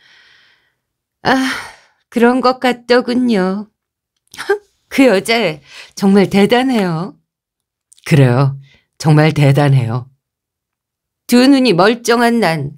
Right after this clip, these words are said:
아무것도 기억 못하는데, 아유, 나 자신이 한심해 죽겠어요. 그렇게 말하고 나서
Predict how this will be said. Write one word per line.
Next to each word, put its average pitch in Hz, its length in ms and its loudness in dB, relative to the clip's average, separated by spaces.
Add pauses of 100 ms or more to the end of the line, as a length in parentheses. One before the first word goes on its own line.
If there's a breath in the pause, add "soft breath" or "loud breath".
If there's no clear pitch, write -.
(100)
아무것도 196 640 -2
기억 190 360 -2
못하는데, 180 800 -4 (1000 soft breath)
아유, 247 520 -2 (280 loud breath)
나 185 240 -2
자신이 196 420 -6
한심해 226 460 -6
죽겠어요. 202 1000 -6 (1600)
그렇게 185 380 0
말하고 175 420 0
나서 143 420 -2